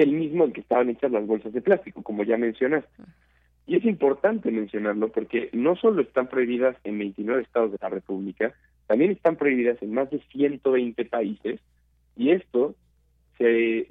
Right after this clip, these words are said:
se hizo debido a que en varios estudios se encontró que era de los principales plásticos que terminaban en el ambiente.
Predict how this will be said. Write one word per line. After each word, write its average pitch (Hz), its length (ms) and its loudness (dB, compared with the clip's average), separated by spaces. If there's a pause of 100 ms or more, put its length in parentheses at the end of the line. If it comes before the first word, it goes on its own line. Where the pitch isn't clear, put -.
(100)
se 113 80 -2
hizo 165 500 -4 (420)
debido 147 480 0
a 156 120 0
que 117 340 -2 (880)
en 107 220 -6
varios 123 380 0
estudios 107 560 -6
se 127 80 -2
encontró 113 440 -4
que 180 80 0
era 160 100 2
de 117 80 2
los 110 160 -4
principales 120 720 -2
plásticos 135 560 -2
que 113 100 -10
terminaban 110 560 0
en 131 120 -4
el 131 100 -2
ambiente. 170 460 -4